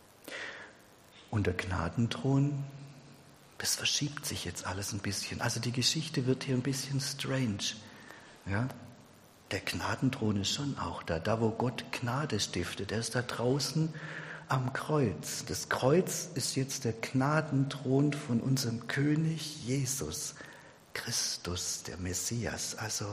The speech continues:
es ist eigenartig, die Geschichte. Viele verstehen das auch nicht. Allen voran der Albert Schweitzer, großer Theologe und Missionar, der sagt, am Kreuz, da war es dann aus mit der Jesus-Bewegung. Fertig.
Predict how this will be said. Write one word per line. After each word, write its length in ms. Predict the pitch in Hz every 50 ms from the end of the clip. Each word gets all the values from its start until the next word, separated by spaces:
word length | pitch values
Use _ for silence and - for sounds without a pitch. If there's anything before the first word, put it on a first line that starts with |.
| 110 104
es 160 | - - -
ist 260 | 131 123 - - - - -
eigenartig, 760 | - 117 131 123 107 110 107 - - 95 85 - - 92 -
die 120 | - 101
Geschichte. 520 | 98 98 98 - - 113 107 - - - - - - - - - - - - - - - - - - - - - - - - - - - - - - - - - - - - - - - - - - - -
Viele 280 | - - 131 127 123
verstehen 460 | 117 - 107 - - - 113 117 123
das 180 | 113 101 - 90
auch 200 | 85 85 87 -
nicht. 280 | 95 92 92 - - -
Allen 220 | 110 110 110 110
voran 360 | - - 98 - 104 107 117
der 140 | 113 - -
Albert 340 | 98 110 110 - 101 101 -
Schweitzer, 420 | - 98 98 117 117 - - 110
großer 420 | 95 - - 113 110 - - - -
Theologe 520 | - 104 101 101 98 101 110 110 - 104
und 120 | 95 98
Missionar, 640 | 101 110 110 - - 110 104 95 92 95 107 107 - - - - - - -
der 80 | 113 107
sagt, 360 | - - 110 104 - - -
am 200 | 120 113 104 101
Kreuz, 400 | - - 104 107 123 120 - -
da 140 | - 92 -
war 120 | 92 95
es 100 | 107 -
dann 180 | - 107 101 107
aus 320 | 104 101 107 107 - -
mit 140 | 113 107 107
der 80 | 110 107
Jesus-Bewegung. 1080 | 107 95 98 104 - - 101 - - - 110 104 104 98 98 92 - 101 95 92 95 - - - - - - - -
Fertig. 500 | - - 147 147 156 127 104 - - -